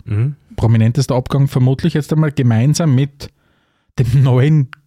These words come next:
Speaker 2: Prinzen von Rom, sagen wir mal so, zumindest wenn's, wenn man seine Begrüßung oder seine, äh, äh, Vorstellung,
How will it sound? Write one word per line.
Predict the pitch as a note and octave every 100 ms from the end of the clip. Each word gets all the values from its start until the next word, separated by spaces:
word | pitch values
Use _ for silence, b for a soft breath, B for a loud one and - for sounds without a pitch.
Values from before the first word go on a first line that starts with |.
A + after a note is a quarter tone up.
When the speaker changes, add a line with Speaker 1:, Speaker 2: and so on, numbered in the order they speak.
| _ _ _ _
Speaker 2:
Prinzen | - A#2+ C#3+ - E3
von | - D3+
Rom, | A#2 B2 F3 G3+ _ _ -
sagen | C3+
wir | C3
mal | C3+
so, | C3 C#3 D#3+
zumindest | - B2+ A#2
wenn's, | B2 A2+ -
wenn | B2 A#2
man | A2+
seine | B2 A2+ A2+
Begrüßung | B2 C3+ A2+ B2+ C#3+ C3
oder | A2+ A2+
seine, | G#2+ A2
äh, | F#2+ G#2+ A2+ A2 G#2+
äh, | A2
Vorstellung, | C3 D3+ A2 G#2